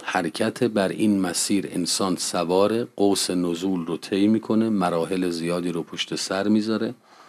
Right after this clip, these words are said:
رهرو منزل عشقی مز سرحد عدم تا به اقلیم وجود، این همه راه آمده ایم.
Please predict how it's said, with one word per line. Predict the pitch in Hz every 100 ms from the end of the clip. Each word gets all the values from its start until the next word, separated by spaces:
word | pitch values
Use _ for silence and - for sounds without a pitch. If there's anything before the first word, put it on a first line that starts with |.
| - - - _ _ -
رهرو | 92 82 87 92 90
منزل | 85 82 82 90
عشقی | 90 78 90 - 85
مز | 82 82 80
سرحد | - 80 80 82 90 87
عدم | 82 - 78 92 101
تا | 95 101 90
به | 90 85
اقلیم | 85 85 87 92 90 82
وجود، | 82 76 98 104 -
این | 107 107 110 110 107
همه | 104 - - 90 92 95
راه | 82 87 92 98
آمده | 107 107 107
ایم. | 107 110